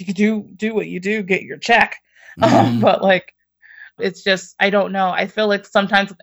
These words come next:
Speaker 1: influencers, it's harder to hold them accountable because they have such a they have a closer sphere to their audience, but they're
Speaker 2: Mm-hmm.
Speaker 1: still getting this, like,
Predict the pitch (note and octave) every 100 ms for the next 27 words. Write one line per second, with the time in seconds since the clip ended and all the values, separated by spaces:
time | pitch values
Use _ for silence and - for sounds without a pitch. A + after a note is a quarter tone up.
0 | G3+ F#3 F#3 F#3+ F3+ F#3 F#3 - - G3
1 | F#3+ F#3+ F#3 - F#3 F3 _ _ _ _
2 | A#3+ G#3+ F3 G3+ F3+ - - G#3+ G#3+ G#3+
3 | E3+ E3+ D3+ - - _ _ _ _ -
4 | G#3 - G3+ F3+ C3+ - - - G3+ F#3
5 | G3 F3+ D3+ C3+ - - - F#3 D#3+ -
6 | - F#3 F3+ - F#3 F3 - _ - _
7 | G#3 G#3 F#3+ - - F#3+ F3+ F3+ - F#3
8 | F3 - G3 G3 G#3+ - - B3 C4 C#4
9 | D4 - - _ - - - B3 A#3+ B3+
10 | C3 D#4+ C4 C#4 A#3+ G#3+ G3+ G3 G#3 F#3